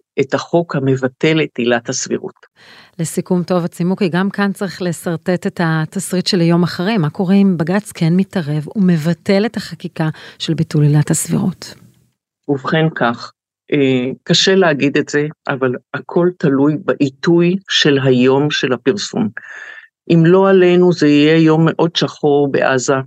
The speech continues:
Speaker 1: או בצפון. הפסיקה הזאת היא לא תלך לשוליים, אבל אם היינו חושבים על לפני שלושה חודשים, אז כבר היום היינו כל היום ברצף של, אה, של כותרות ראשיות על מה שהולך להיות בהתנגשות בין בית המשפט העליון לבין הכנסת.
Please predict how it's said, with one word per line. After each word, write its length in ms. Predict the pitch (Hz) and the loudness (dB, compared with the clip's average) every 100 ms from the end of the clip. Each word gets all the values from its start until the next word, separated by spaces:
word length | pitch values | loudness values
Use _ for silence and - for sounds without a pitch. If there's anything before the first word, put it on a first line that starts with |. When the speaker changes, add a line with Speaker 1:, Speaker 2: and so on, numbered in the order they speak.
| _ _ _ _ _ | _ _ _ _ _
Speaker 1:
או 100 | - | -2
בצפון. 760 | 131 131 131 - - 151 151 156 - _ - - _ _ - | -2 -4 -6 -2 2 4 4 2 -2 _ -20 -20 _ _ -6
הפסיקה 520 | 139 - 143 - 156 | -4 -4 -2 0 0
הזאת 280 | 156 156 147 | 2 0 0
היא 140 | 135 131 | 0 0
לא 140 | 151 | 0
תלך 320 | - 139 139 143 | 0 0 2 0
לשוליים, 680 | 135 139 131 170 165 131 | 0 0 2 2 2 0
אבל 280 | 127 120 120 120 _ 156 | 0 0 -2 -4 _ 0
אם 160 | 151 | 2
היינו 220 | 143 170 | 4 4
חושבים 380 | 175 165 175 170 | 2 0 2 2
על 60 | 156 | 2
לפני 260 | 139 160 | 0 -2
שלושה 340 | 160 151 - 156 | 0 -2 -2 -2
חודשים, 540 | - 139 127 - 196 | -2 0 0 2 2
אז 140 | 139 - | 0 0
כבר 220 | 156 170 | 0 2
היום 320 | 156 151 160 | 2 2 2
היינו 320 | 135 156 160 - | 2 0 0 -2
כל 200 | 165 160 | -2 0
היום 260 | 151 151 | 2 2
ברצף 440 | 143 131 143 - 156 | 2 2 0 -2 -4
של, 320 | - 139 131 | 0 2 4
אה, 260 | 127 127 123 - - _ - | 4 4 0 -4 -20 _ -8
של 200 | - 139 | -6 -4
כותרות 540 | 143 131 131 156 156 | -2 0 2 2 2
ראשיות 520 | 147 - 135 151 156 | 0 2 2 2 2
על 80 | 135 | 0
מה 160 | 139 143 | 0 -2
שהולך 460 | - 139 131 - | 0 0 0 -2
להיות 400 | 127 131 131 - | 0 0 0 -2
בהתנגשות 760 | 131 123 - 123 - - 147 120 | -2 -2 0 -2 0 0 0 2
בין 320 | 143 139 131 | 2 2 2
בית 160 | 135 | 0
המשפט 440 | 143 131 - 135 147 | 2 0 0 -2 -2
העליון 380 | 123 127 135 139 | 0 0 0 0
לבין 220 | 127 127 | 0 0
הכנסת. 500 | 127 120 110 - | -2 -4 -2 -4